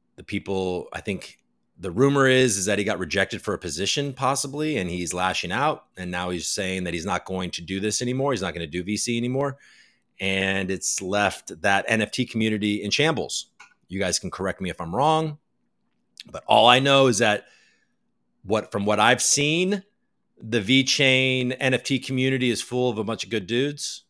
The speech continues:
So if Gary wasn't, uh, you know, kicking Algorand in the balls, it would be the potential to grow the N F T community. But Gary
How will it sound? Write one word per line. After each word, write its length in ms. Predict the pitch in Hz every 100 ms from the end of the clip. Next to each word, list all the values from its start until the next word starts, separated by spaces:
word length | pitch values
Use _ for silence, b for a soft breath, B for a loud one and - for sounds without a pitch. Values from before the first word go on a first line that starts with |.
| _ _
So 500 | - - 95 92 82 82 _ _ _ _ _ _ _ _ _ _ _ _ _ _ _ _ _ _ _ -
if 160 | 85 98
Gary 320 | 120 123 120
wasn't, 460 | 117 113 110 110
uh, 480 | 107 104 101 95 92
you 100 | 113
know, 240 | 98 87 107 _ _ _ _ _ _ -
kicking 580 | 143 135 120 104 107 _ _ _
Algorand 420 | 113 147 147 123 113
in 80 |
the 60 | 101
balls, 560 | 104 101 104 117 - _ _ _ _
it 60 | 101
would 120 | 107
be 100 | 117
the 100 | 107
potential 540 | - - 131 120 131
to 480 | - - 135 131 131
grow 500 | 113 120 135 160 165
the 160 | 160 165
N 80 | 165
F 80 |
T 140 | 160 214
community. 480 | 285 185 95 73 _ _ _ _ _ -
But 280 | 90 87
Gary 600 | 82 185 240 147 147 147